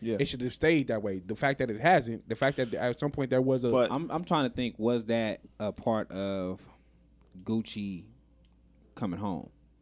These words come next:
Speaker 2: This was like two thousand, from my understanding, this was like two thousand nine around time, like, where they were like
Speaker 4: Was Gucci home, or was he fresh out?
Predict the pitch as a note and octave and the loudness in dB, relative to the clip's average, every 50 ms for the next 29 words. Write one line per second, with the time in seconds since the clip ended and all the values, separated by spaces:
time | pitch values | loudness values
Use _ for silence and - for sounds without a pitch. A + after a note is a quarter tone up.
0 | _ _ _ _ _ _ _ _ _ _ - _ _ _ _ - D3 F#3 G3 G3 | _ _ _ _ _ _ _ _ _ _ -20 _ _ _ _ -8 -6 -4 -2 2
1 | F#3+ F#3 E3 E3 - F#3+ E3 E3+ D#3 D#3+ D3 C3 C3 B2+ - - - D3+ D3 C3+ | 4 4 4 4 0 0 2 4 4 4 4 2 -2 -2 -6 -6 -2 0 0 2
2 | C#3 C#3 C#3+ C#3+ C3+ C3+ C#3 B2 A#2 G#2+ - - C#3+ C3+ B2 B2 A2+ A2 A#2+ A#2+ | 0 0 0 0 -2 0 0 -2 -4 -4 -4 -2 2 2 2 2 2 -2 -2 -2
3 | C3+ D3 D3+ D3+ C#3+ C#3 C#3 C#3 C3+ C#3 C#3 - D3 C#3+ C#3+ C3 A#2 A#2 A#2+ B2+ | 0 0 -2 -2 -2 -2 -2 -2 -2 -4 -6 -6 -4 -4 -2 -2 -2 -2 0 0
4 | B2+ B2 A#2 A2 A2 G#2+ - - - - _ - - - - G#2+ G2+ F#2 A#2 B2 | 0 0 0 0 0 -2 -4 -12 -20 -20 _ -20 -16 -8 -4 -4 -4 0 0 -2
5 | A#2 - A2 G2 G#2 B2 C3+ B2 G#2+ G2 F2 - - G2+ G2+ G2+ G2 G2 F#2+ G#2 | 0 0 -2 0 2 2 2 2 0 -2 -4 -6 -4 -2 -2 0 0 -2 -2 -4
6 | G2+ - - - B2 B2 A#2 - B2 A#2 A2 F#2+ - | -6 -6 -4 0 0 0 0 0 0 2 2 2 0